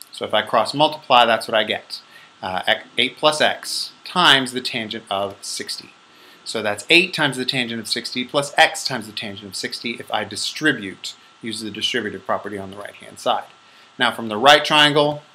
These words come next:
I've got opposite H and I've got adjacent X, so I'm dealing with tangent. The tangent of seventy is H over X. If I cross multiply, I get that the height is X times the tangent of seventy.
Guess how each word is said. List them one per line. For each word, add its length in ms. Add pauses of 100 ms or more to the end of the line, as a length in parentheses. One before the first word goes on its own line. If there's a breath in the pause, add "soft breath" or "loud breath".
(1300)
I've 200
got 520
opposite 540
H 540
and 120
I've 140
got 220
adjacent 580
X, 240
so 240
I'm 120
dealing 260
with 100
tangent. 480 (380 loud breath)
The 80
tangent 360
of 100
seventy 460
is 380
H 320
over 300
X. 520 (580 soft breath)
If 60
I 100
cross 300
multiply, 500
I 120
get 180
that 120
the 60
height 360
is 340
X 240
times 360
the 80
tangent 340
of 80
seventy. 380